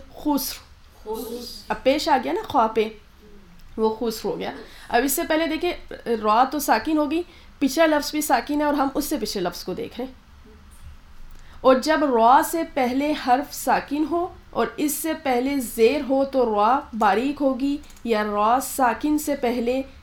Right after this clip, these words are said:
Speaker 1: یا ساکن ہو تو را باریک ہوگی، جیسے حجر۔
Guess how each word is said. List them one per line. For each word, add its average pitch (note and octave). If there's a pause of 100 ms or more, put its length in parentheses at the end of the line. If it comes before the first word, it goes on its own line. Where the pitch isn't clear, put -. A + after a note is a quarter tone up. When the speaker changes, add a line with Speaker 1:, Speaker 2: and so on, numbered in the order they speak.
Speaker 1:
یا A3+
ساکن C4
ہو B3
تو B3
را G#3+ (260)
باریک F#3+
ہوگی، F#3+
جیسے G#3+ (320)
حجر۔ A#3+